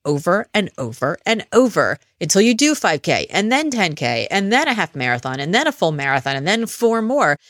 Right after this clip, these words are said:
You know, they say, "If you can dream it, you can do it." And I'm like, "No, you can do it. You can dream it." Which is why knowing that failure is not just a possibility, but a probability, and that it's gonna be okay, gets you out of that fear of like, "Well, can I do it? Can I not do it? I don't know. Maybe you can't."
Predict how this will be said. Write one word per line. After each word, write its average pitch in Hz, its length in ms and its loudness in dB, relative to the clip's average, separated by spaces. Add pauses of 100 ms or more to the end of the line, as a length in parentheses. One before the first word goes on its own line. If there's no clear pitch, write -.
(340)
You 240 140 4
know, 202 300 4
they 220 180 2
say, 254 200 4
"If 240 120 2
you 240 40 4
can 254 100 2
dream 403 220 4
it, 302 60 0
you 302 80 2
can 311 100 2
do 381 200 8
it." 302 80 6
And 214 100 0
I'm 247 80 2
like, 277 160 0
"No, 269 600 4
you 220 180 0
can 247 180 2
do 269 260 4
it. - 380 0 (320)
You 208 140 0
can 196 220 -2
dream 220 280 0
it." - 220 -8 (640)
Which 233 160 4
is 214 120 2
why 226 500 4 (120)
knowing 233 380 4
that 196 120 2
failure 220 520 4
is 170 100 0
not 190 180 -2
just - 360 -2
a 170 80 -2
possibility, 190 720 2
but 160 120 2
a 151 60 0
probability, 147 720 0
and 175 140 0
that 170 80 0
it's 160 120 -2
gonna 208 180 2
be 180 180 4
okay, 170 560 2 (400)
gets 240 240 4
you 220 120 2
out 202 160 2
of 202 80 0
that 190 120 2
fear 254 340 4
of 185 100 0
like, 165 200 2
"Well, 160 100 0
can 151 240 -4
I 170 100 2
do 294 180 2
it? - 80 0
Can 160 120 -2
I 147 80 2
not 147 280 -4
do 311 120 4
it? - 160 0
I - 120 -2
don't 403 140 2
know. 359 220 4
Maybe 403 280 2
you 453 120 6
can't." 453 380 0